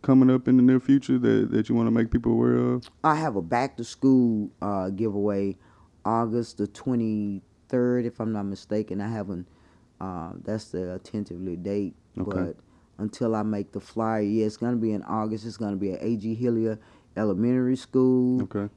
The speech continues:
Speaker 2: in the Lakewood area. It's gonna be open for all of the kids in District B to come out, and whatever resources we have, we're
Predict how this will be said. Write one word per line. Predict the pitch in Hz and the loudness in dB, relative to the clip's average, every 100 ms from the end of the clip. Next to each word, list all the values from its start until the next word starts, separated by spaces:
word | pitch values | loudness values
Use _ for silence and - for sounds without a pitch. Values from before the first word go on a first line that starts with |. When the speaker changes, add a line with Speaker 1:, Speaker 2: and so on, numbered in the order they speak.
| - | -6
Speaker 2:
in | |
the | 92 | -4
Lakewood | 87 110 - 120 117 | -2 -2 0 0 2
area. | 120 123 120 117 117 117 113 _ _ - | 2 2 2 2 0 -2 -6 _ _ -12
It's | 104 | -10
gonna | - 104 | -4 -2
be | 104 | 0
open | 95 107 107 | 0 0 -2
for | 107 85 - - | -4 -6 -6 0
all | 107 123 131 123 110 - | 4 6 8 6 4 0
of | 101 101 | -4 -6
the | 104 | -6
kids | - 113 107 98 92 - _ _ _ | -4 0 2 0 -2 -8 _ _ _
in | 110 104 | -4 -2
District | 117 110 - 92 87 | -2 -2 -6 -6 -4
B | 101 87 78 _ _ _ _ | -4 -4 -10 _ _ _ _
to | - 113 | -6 -6
come | 104 131 110 | -4 -2 0
out, | 104 95 90 _ - | 0 -2 -6 _ -12
and | 101 92 92 85 - | -8 -4 -6 -8 -6
whatever | 104 110 98 104 | -4 -2 -2 -2
resources | 113 110 117 113 110 104 | -2 -2 -2 -2 -4 -8
we | 107 117 | -4 -2
have, | 131 123 | -2 -2
we're | 101 95 | -4 -6